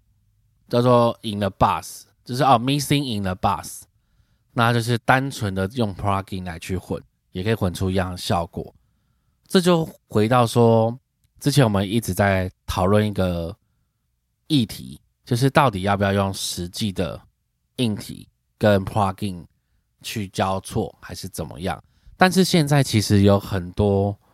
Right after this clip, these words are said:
真的很一线的混音师好了，比如说得金曲奖的混音师，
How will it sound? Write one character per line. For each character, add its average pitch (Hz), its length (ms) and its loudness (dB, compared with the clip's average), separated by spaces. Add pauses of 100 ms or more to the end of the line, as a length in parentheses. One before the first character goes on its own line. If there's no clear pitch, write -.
(1300)
真 139 200 2
的 120 180 2
很 92 240 -6
一 92 160 -10
线 90 380 -2
的 82 200 -12 (1300)
混 98 220 2
音 110 240 -6
师 101 300 -4
好 90 180 -4
了， 78 140 -6
比 95 140 -6
如 101 80 -2
说 113 200 2
得 101 180 0
金 113 200 -6
曲 101 160 -8
奖 90 180 -4
的 90 80 -8
混 87 240 -4
音 110 200 -4
师， 113 420 4